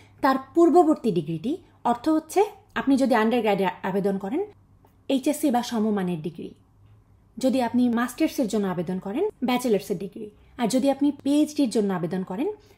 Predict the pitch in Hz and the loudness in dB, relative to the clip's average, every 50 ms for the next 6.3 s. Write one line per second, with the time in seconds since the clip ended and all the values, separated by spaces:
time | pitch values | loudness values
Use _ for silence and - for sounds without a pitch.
0 | _ _ - 254 247 247 277 294 427 - - - _ _ _ - 220 220 220 - | _ _ -8 -6 -4 0 2 0 0 0 -2 -12 _ _ _ -4 -2 -2 -2 -2
1 | - 233 - - 226 180 165 208 170 202 285 349 403 - - _ _ _ - - | -4 -4 -4 -2 -4 -2 -2 -2 -2 0 -2 -2 -2 -4 -10 _ _ _ -14 -12
2 | - 214 226 294 359 - - - 254 - - - 220 196 185 143 147 - - _ | -8 -6 -6 -6 -8 -10 -12 -12 -12 -10 -8 -6 -6 -4 -4 -6 -8 -10 -14 _
3 | _ _ - - - - - - - - - - 247 233 240 233 240 254 - - | _ _ -20 -20 -20 -20 -20 -20 -20 -18 -8 -2 0 2 2 2 0 -4 -8 -8
4 | - 240 247 269 254 - 302 302 294 302 339 339 339 - 339 339 - 330 320 285 | -4 0 2 2 4 4 4 4 4 4 2 0 0 -2 -6 -4 -2 0 0 2
5 | - 220 240 208 240 247 254 226 190 220 208 - 214 214 226 214 226 220 220 226 | 2 2 0 2 2 2 2 2 2 0 2 2 0 -2 -2 -4 -6 -6 -6 -8
6 | 214 - - - 392 | -8 -8 -4 -4 -4